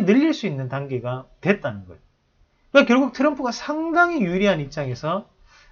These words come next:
어, 중국과의 이런 협상을 할 수 있는 위치가 되어버렸습니다.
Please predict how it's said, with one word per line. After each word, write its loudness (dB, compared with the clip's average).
어, -12
중국과의 -2
이런 -4
협상을 -4
할 -2
수 -8
있는 -6
위치가 -4
되어버렸습니다. -4